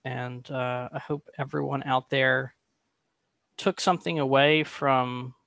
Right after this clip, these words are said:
both the issue in general and what the Alliance Party is doing to move the issue forward and bring some kind of solution, some kind of relief to help lower the epidemic of gun violence in America. So thank you once again.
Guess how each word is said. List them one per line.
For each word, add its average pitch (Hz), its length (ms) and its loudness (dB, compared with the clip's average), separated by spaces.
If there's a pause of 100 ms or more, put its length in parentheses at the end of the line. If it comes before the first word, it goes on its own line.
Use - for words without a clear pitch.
(400)
both 156 340 0 (120)
the 147 140 2
issue 156 280 -2
in 139 200 -2
general 147 500 -2
and 131 300 -4
what 135 160 -4
the 139 80 -6
Alliance 131 380 -2
Party 131 520 -4
is 131 140 -10
doing 127 400 -6 (160)
to 135 100 -8
move 131 280 -4
the 131 120 -8
issue - 260 -8
forward 139 580 2 (480)
and 131 160 -2
bring 131 420 -2
some 165 320 -2
kind 135 260 0
of 127 120 -4
solution, 131 520 -4
some 156 200 -4
kind 147 200 0
of 131 140 -2
relief 127 560 -2 (640)
to 135 100 -2
help 131 220 2
lower 131 320 4
the 127 160 2
epidemic 127 560 -2
of 135 100 -6
gun 131 160 -2
violence 127 400 -2
in 135 80 -2
America. 127 500 -6 (100)
So - 140 -12
thank 139 280 -2
you 135 80 -4
once 123 180 -4
again. 131 260 -6